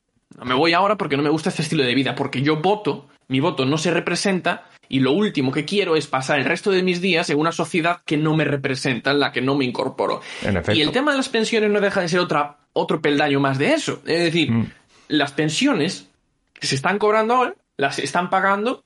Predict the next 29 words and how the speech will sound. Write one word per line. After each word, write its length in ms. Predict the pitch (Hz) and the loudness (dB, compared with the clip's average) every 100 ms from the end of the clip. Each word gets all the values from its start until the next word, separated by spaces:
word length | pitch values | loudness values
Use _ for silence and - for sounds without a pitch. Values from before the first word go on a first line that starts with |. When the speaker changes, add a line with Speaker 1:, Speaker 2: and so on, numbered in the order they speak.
| _ | _
Speaker 1:
los 160 | 139 | -6
que 80 | 139 | -6
están 200 | 139 143 | -2 -2
cotizando 440 | 135 139 135 139 240 | 0 -2 0 0 2
ahora. 300 | 285 131 _ _ | 0 -2 _ _
Speaker 2:
Sí, 180 | - 143 | -4 -2
sí. 240 | - 127 | 2 0
Speaker 1:
Cuando 240 | 135 117 117 | 0 0 2
Speaker 2:
No 140 | 127 | 4
es 80 | 139 | 4
lo 60 | 165 | 2
que 60 | 147 | 2
Speaker 1:
salía 40 | 139 | 2
la 60 | 120 | 2
Speaker 2:
pagaste 220 | 131 135 | 2 2
Speaker 1:
guerra 120 | 139 | 0
Speaker 2:
tú 80 | - | 4
Speaker 1:
civil. 120 | 139 127 | 4 4
Speaker 2:
hace, 640 | 123 127 123 120 117 117 | 4 2 4 6 6 4
hace 340 | 113 - 120 117 | 2 2 2 2
treinta 280 | 120 120 113 | 2 2 0
y 60 | |
cinco. 200 | 123 123 | 0 0
Olvídate, 520 | 117 113 123 113 127 101 | 2 4 2 2 0 0
que 80 | |
eso 160 | 104 117 | 0 2
ya 120 | 113 | 2
se 120 | 110 | 2
gastó. 500 | 104 87 - 120 - | 0 -2 0 0 -2